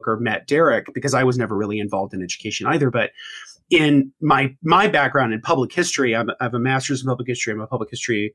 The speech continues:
historian by profession. We have this idea in public history that's very similar to Freire's, which is called shared authority. And shared authority is this idea that,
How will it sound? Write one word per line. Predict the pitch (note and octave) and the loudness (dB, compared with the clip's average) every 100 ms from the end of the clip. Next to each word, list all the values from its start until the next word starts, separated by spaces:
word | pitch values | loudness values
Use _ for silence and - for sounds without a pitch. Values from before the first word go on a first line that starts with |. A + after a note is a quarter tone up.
| _ _ - | _ _ -6
historian | - D3 C3+ B2+ | 0 4 4 4
by | A2 G2+ | 0 -2
profession. | G#2 - F3 C3 A2+ - - - | -4 -4 -2 -2 -6 -10 -10 0
We | F3+ | 4
have | A3 F#3 | 4 4
this | G3 | 2
idea | E3+ E3 D#3 C3 C3 D3 D3+ D3+ C#3+ | 2 2 0 -4 -6 0 4 4 2
in | C3+ | -2
public | C3+ A#2+ A#2 | -2 -2 -2
history | D#3+ - C#3+ | -4 -2 -2
that's | A#2+ - | -2 -2
very | C3+ | 0
similar | A#2+ G#3 G#3+ | 2 4 4
to | D#3 C#3 | 4 0
Freire's, | C3 B2 A#2+ A#2+ | 0 2 0 -2
which | A#2+ | -6
is | B2 | -4
called | C3 - | -4 -2
shared | - C3+ B2 | 0 0 -2
authority. | - B2 A2+ G2 F2 - _ _ - _ _ _ | -2 -2 0 -2 -6 -12 _ _ -20 _ _ _
And | C#3 C#3 C3 | 2 4 2
shared | C3+ G#3 G3 | 2 2 4
authority | F#3 F#3 D#3+ | 4 4 4
is | C3+ | 2
this | C3 D3+ | 0 0
idea | C3 B2+ B2 B2 | 0 2 0 0
that, | B2 A2 A2 | 2 0 0